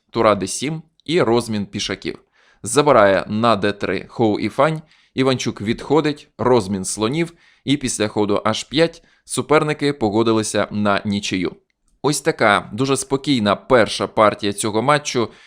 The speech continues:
яку можна вважати розвідкою.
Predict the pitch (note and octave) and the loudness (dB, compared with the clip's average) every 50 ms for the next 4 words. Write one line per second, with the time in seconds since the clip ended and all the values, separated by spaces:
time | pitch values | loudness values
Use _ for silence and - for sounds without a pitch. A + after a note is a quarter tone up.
0 | _ _ - C3+ C#3 - F#3+ F3+ C3 A#2+ C3+ B2 A2+ A2 G#2 F#2+ F#2 G2+ G#2 F#2 | _ _ -2 -2 -2 2 2 2 2 2 0 0 0 0 -2 0 0 -2 -2 2
1 | A2 B2 C3 B2+ - A#2 A2+ A2+ A2 G#2+ G2+ G#2 - - _ _ _ _ _ _ | 2 2 2 2 0 0 0 2 2 2 0 0 -4 -10 _ _ _ _ _ _
2 | - G#2+ A#2+ C3 B2 G#2+ F2+ F#2+ F#2+ - - - - - - | -4 0 2 2 2 2 0 -2 -6 -6 -4 -4 -4 -2 -4